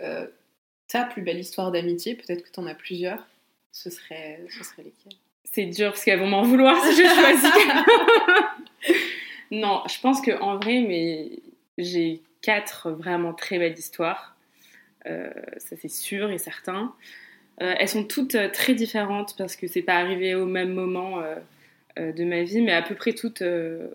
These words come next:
Speaker 2: au collège. Mais après, une qui est très belle, 'fin, dans le sens, euh, la rencontre est ouf. Euh, c'est avec, euh, avec Diane. En fait, euh,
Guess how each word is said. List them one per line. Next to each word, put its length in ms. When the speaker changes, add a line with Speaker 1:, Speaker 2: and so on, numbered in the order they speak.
Speaker 2:
au 80
collège. 580
Mais 120
après, 380
une 180
qui 140
est 220
très 260
belle, 320
'fin, 200
dans 120
le 60
sens, 380
euh, 100
la 160
rencontre 540
est 240
ouf. 380
Euh, 580
c'est 260
avec, 360
euh, 440
avec 280
Diane. 440
En 300
fait, 320
euh, 420